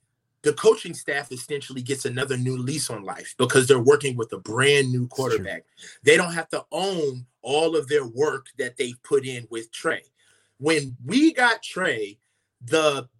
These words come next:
Speaker 1: the caveat for him being inexperienced, him being twenty years old, him playing at a lower level of football, him having little reps, the caveat to that was we didn't get this guy as a Band-Aid.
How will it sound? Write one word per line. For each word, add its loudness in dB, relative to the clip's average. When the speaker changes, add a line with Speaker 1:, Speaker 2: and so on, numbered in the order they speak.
Speaker 1:
the 0
caveat 0
for -4
him -2
being -2
inexperienced, -8
him 0
being -2
twenty -2
years 2
old, -4
him -2
playing 0
at 0
a -6
lower 4
level 2
of 0
football, -4
him 6
having 4
little 4
reps, -2
the 2
caveat 2
to -10
that -4
was -12
we -6
didn't -4
get -6
this -10
guy -6
as -8
a -6
Band-Aid. -8